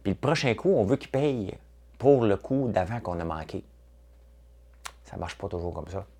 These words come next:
Hein ? Ça marche tellement pas comme ça que là, Bombardier s'est ramassé, à cause du greed,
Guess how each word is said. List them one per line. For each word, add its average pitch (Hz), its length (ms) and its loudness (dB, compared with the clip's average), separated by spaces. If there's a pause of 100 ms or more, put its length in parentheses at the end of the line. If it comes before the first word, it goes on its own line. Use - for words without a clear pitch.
(340)
Hein ? 110 100 -10 (560)
Ça - 160 -4
marche 87 240 -6
tellement 104 300 2
pas 113 120 2
comme 87 160 -4
ça 131 160 -6
que 98 120 -6
là, 101 100 2
Bombardier 95 460 0
s'est - 100 -8
ramassé, 85 640 -6 (540)
à 95 100 -2
cause 160 380 2
du 98 200 -4
greed, 113 680 2